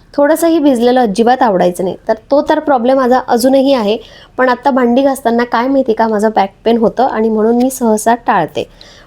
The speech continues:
पण ठीक आहे, आता, अ, तीन दिवस येणार नाही म्हटल्यानंतर आता बाहेर तर तीन दिवस मी जेवायला जाऊ शकणार नाही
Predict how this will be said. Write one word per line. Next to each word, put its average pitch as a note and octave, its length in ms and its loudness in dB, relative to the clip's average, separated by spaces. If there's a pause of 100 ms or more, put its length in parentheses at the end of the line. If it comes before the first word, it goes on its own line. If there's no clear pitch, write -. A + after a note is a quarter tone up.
(100)
पण C#4+ 120 0
ठीक E4 240 0
आहे, C#4 100 0 (480)
आता, C#4 240 0 (180)
अ, - 60 0 (140)
तीन E4 260 4
दिवस D4+ 260 2
येणार B3+ 300 0
नाही B3+ 220 0
म्हटल्यानंतर A#3 600 0
आता A#3+ 280 2
बाहेर G#3+ 480 0
तर A#3 120 0
तीन A3+ 280 0
दिवस G#3+ 280 2
मी A3+ 140 2
जेवायला G3+ 360 2
जाऊ G#3 200 0
शकणार B3+ 360 -2
नाही A#3 160 2